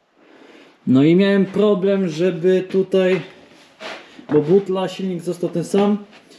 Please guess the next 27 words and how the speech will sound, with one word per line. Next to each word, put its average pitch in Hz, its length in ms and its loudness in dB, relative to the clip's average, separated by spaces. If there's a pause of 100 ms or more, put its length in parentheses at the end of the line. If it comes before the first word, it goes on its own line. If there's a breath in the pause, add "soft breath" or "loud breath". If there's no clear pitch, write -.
(320 loud breath)
Miałem 170 220 2
problem, 185 360 0
żeby 165 200 -4
stąd, 190 480 0
z - 100 -20
tej 170 180 -2
butli 170 640 -2 (640)
przyłączyć 180 640 0
tu, 196 280 2 (960 soft breath)
ale 170 300 0
po - 100 -8
prostu 170 320 -4
wykombinowałem 170 640 0
tutaj 156 260 0
takie 160 320 -2
końcówkę. 180 760 -2 (1200 loud breath)
Jedyne 165 500 4
co 170 220 0
zna-, 165 540 0
co 170 160 -2
dostałem 165 840 0 (100)
z - 120 -16
tym 165 240 0
gwintem, 175 520 0
bo 160 80 -4
to 160 120 -6
jest, 165 420 -2